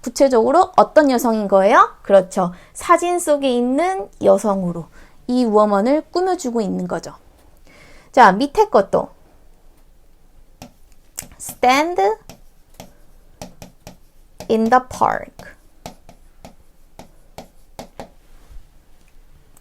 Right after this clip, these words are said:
자, 이번에는 전치사 구가 명사 옆에 있어요? 아니죠. stand는 서다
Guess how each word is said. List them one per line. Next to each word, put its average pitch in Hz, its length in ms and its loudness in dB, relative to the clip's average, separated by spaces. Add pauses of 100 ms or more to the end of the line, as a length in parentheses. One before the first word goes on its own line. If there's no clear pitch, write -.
(460)
자, 240 180 2
이번에는 240 680 2
전치사 330 840 0
구가 202 500 0 (1400)
명사 294 520 2
옆에 226 300 -2
있어요? 247 460 -2 (260)
아니죠. 202 380 2
stand는 285 720 0
서다 285 1080 4